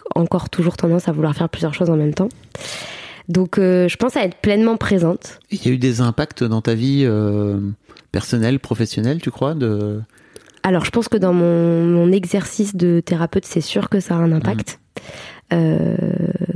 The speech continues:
Speaker 1: non pas que je pense qu'il faille être maman ou papa pour être un bon thérapeute, mais
Speaker 2: Oui.
Speaker 1: je pense qu'en tout cas, ça influe sur, euh, mon écoute et mon être thérapeute, ça c'est sûr. Euh, et dans ma relation, euh, bah,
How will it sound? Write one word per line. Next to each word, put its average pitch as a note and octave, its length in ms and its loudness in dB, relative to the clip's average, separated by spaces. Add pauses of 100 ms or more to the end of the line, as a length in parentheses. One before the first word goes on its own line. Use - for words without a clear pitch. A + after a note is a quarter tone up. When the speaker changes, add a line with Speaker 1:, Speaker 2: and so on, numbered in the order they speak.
(140)
Speaker 1:
non F#3 200 4
pas G3 200 -2
que - 180 0
je E3+ 140 0
pense F3 260 -2
qu'il - 180 -4
faille E3+ 300 -2
être - 300 -2
maman E3 440 4
ou E3+ 60 0
papa E3+ 300 0
pour - 180 -6
être - 220 -4
un - 20 2
bon F3 140 2
thérapeute, F3 540 0
mais F3 100 4
Speaker 2:
Oui. E3+ 80 4
Speaker 1:
je E3 100 2
pense G3 240 -2
qu'en F3+ 140 0
tout E3 140 -2
cas, G3+ 220 -2 (480)
ça - 360 -4
influe A3 500 0 (100)
sur, G#3 440 0
euh, D#3+ 1120 2
mon D#3+ 800 2
écoute - 420 -2
et F3+ 100 2
mon D#3 380 2
être F#3 300 0
thérapeute, D#3 440 -2
ça - 140 -4
c'est E3 160 -6
sûr. - 340 -6 (840)
Euh, D#3+ 480 2 (600)
et - 360 0
dans F3+ 220 0
ma D#3+ 120 2
relation, D#3+ 480 0
euh, E3 360 2
bah, D#3 220 0